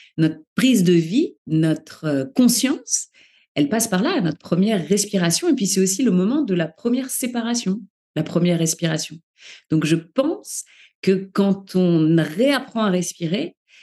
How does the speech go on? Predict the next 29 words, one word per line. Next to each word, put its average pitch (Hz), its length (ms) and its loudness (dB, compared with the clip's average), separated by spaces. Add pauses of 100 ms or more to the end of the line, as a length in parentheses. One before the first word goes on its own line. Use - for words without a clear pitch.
eh - 80 -4
bien, 190 180 0
on 202 80 2
arrive 208 280 0
toujours, 240 420 0 (240)
vous 185 60 -4
parliez 214 260 2
d'équilibre 233 800 0
au 180 40 -8
début 185 240 0
de 180 40 -6
ce 196 100 -4
podcast, 185 640 -8 (280)
eh 175 80 2
bien, 196 180 2
à 185 100 0
se 214 120 -2
déséquilibrer 233 920 0
et 185 100 2
à 175 60 2
revenir 190 480 0
à 175 80 -2
l'équilibre. 160 400 -4
C'est - 140 -2
le - 60 -8
principe 165 280 -2
de 165 100 0
la 156 100 0
marche, 196 400 0